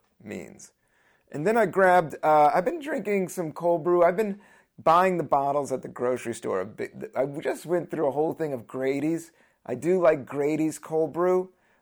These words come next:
but I, I kinda <laughs> crushed it already. So I needed to,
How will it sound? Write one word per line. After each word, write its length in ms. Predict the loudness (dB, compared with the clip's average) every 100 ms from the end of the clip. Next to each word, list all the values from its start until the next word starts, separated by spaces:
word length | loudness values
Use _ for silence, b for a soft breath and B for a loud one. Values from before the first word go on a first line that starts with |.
| _
but 160 | 0 2
I, 200 | 2 2
I 80 | -2
kinda 320 | -6 -2 0
<laughs> 20 | 0
crushed 460 | -2 -2 -2 -4
it 140 | -4 2
already. 540 | 4 6 4 4 0 B B B
So 200 | 2 4
I 80 | 6
needed 360 | 4 4 2
to, 260 | 0 -6